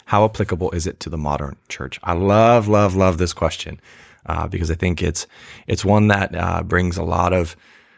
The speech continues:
uh, honesty, uh, to kind of the work of the Holy Spirit as he, uh, empowers us through the, the verbal and audible gifts.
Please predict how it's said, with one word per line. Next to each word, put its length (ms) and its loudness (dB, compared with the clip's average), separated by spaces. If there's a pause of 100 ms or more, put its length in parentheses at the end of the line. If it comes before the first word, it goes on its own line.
(120)
uh, 320 -6
honesty, 580 0 (240)
uh, 320 0
to 380 0 (160)
kind 180 -2
of 40 0
the 60 0
work 220 2
of 60 0
the 60 2
Holy 140 2
Spirit 380 0
as 280 -6
he, 300 -4 (340)
uh, 300 -6
empowers 560 2
us 280 2 (120)
through 380 -2
the, 300 -6
the 160 -4
verbal 440 2
and 160 -2
audible 360 2
gifts. 340 0